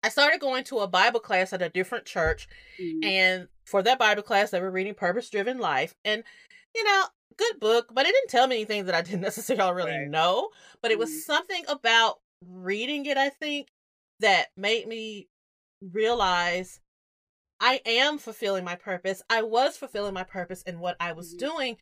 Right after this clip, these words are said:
Speaker 1: It just didn't look the way I thought it was gonna look.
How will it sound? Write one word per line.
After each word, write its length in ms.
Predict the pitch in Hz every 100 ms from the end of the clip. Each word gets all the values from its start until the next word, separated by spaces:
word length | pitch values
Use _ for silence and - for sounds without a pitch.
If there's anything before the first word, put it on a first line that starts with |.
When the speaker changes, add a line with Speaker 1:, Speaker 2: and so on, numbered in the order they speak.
| - - -
Speaker 1:
It 80 | -
just 220 | 240 -
didn't 200 | 220 196
look 480 | 196 202 240 233 -
the 160 | 185 180
way 320 | 180 175 - -
I 220 | 175 180
thought 420 | - - 180 175 -
it 140 | 165
was 160 | 160 151
gonna 260 | 165 147
look. 360 | 143 151 - -